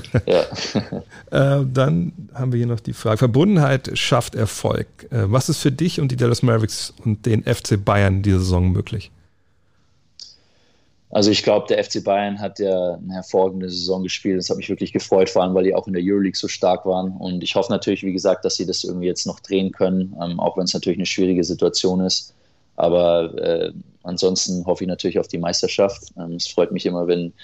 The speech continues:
Speaker 2: wenn Bayern die Trophäe hochhalten kann. Und für uns persönlich hier, oder, ja, gute Frage. Also erstmal, wie wir das schon diskutiert haben, Platz sechs ist, glaub ich, äh, ganz interessant, dass man einfach sicher in den Playoffs ist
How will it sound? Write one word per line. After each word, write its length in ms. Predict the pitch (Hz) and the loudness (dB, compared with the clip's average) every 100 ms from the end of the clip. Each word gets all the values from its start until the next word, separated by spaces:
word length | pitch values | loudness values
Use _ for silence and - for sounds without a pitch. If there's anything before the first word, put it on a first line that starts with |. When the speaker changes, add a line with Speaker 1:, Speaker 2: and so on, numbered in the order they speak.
| - - - - | -20 -20 -18 -4
Speaker 2:
wenn 180 | 90 82 | -2 2
Bayern 240 | 92 92 | 2 4
die 80 | 95 | 0
Trophäe 400 | - - 98 95 | -2 0 2 4
hochhalten 420 | 98 95 95 98 | 4 2 0 0
kann. 320 | - 98 101 | -4 -2 -4
Und 240 | 98 95 92 | -6 -8 -4
für 140 | 104 | 0
uns 340 | 104 104 - | 2 2 -2
persönlich 720 | - 95 101 101 104 98 - _ _ - _ _ | -2 0 2 2 4 0 -2 _ _ -20 _ _
hier, 580 | - 107 110 107 104 92 | 2 6 6 4 2 -2
oder, 240 | 95 92 - _ - - - - _ _ - | -6 -6 -8 _ -20 -20 -20 -20 _ _ -4
ja, 320 | 107 117 - - | 0 0 0 -10
gute 220 | 123 123 | -8 -8
Frage. 340 | - 123 120 | -2 0 0
Also 160 | 101 101 | -2 -2
erstmal, 480 | 107 - 120 110 104 | -4 -4 -6 -6 -6
wie 100 | 104 | -6
wir 260 | 104 101 95 _ | -4 -4 -10 _
das 120 | - - | -12 -10
schon 200 | 104 98 | -8 -6
diskutiert 480 | - 98 - 110 | -6 -4 -2 0
haben, 160 | 117 104 | 0 -2
Platz 280 | 107 95 - | 0 0 2
sechs 260 | 107 - | 0 0
ist, 160 | 107 - | -4 0
glaub 180 | 107 104 | 2 4
ich, 240 | 98 - | 0 -4
äh, 240 | 104 95 95 | 2 4 4
ganz 200 | 98 98 | 0 -4
interessant, 440 | 95 98 98 104 | -2 0 2 2
dass 140 | 101 98 | 2 0
man 120 | 95 | -2
einfach 240 | 92 92 | -2 -2
sicher 260 | - 110 107 | -2 0 0
in 80 | 98 | -2
den 100 | 92 | 0
Playoffs 380 | 95 98 101 104 | 4 4 4 2
ist 360 | 104 - - | 0 -2 -6